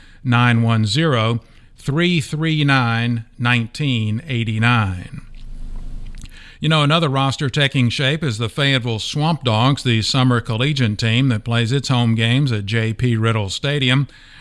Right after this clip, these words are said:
The Dogs announced the signings of right-handed pitcher Chad Dallas and infielder Austin Bost.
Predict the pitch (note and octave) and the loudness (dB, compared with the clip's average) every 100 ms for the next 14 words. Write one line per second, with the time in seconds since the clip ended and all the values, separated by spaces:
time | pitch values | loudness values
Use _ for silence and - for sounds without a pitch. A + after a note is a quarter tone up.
0 | - C#3+ G#2+ B2+ A#2+ C3 E3+ C3 A2+ A#2+ | -4 -4 -2 0 2 2 0 0 2 2
1 | A#2+ - A#2+ D3+ A#2+ B2 D#3 E3 B2 A2+ | 0 -2 -4 0 2 4 2 2 0 -2
2 | - - - - C#3 C#3+ C#3 C3 D#3 C#3+ | -6 -20 -14 -4 -2 0 0 0 -2 -2
3 | C3+ A#2 D3 C3 B2+ A2+ A#2+ C#3+ G3+ C3 | -4 -4 0 0 0 2 0 0 -2 0
4 | A#2+ B2 A#2 C3 A#2+ A#2 - - - B2 | 0 0 0 0 2 0 -2 -14 -2 0
5 | C3+ - B2 A#2 B2 A#2+ D3 D#3 D#3 - | 0 2 2 0 -2 -2 2 4 2 0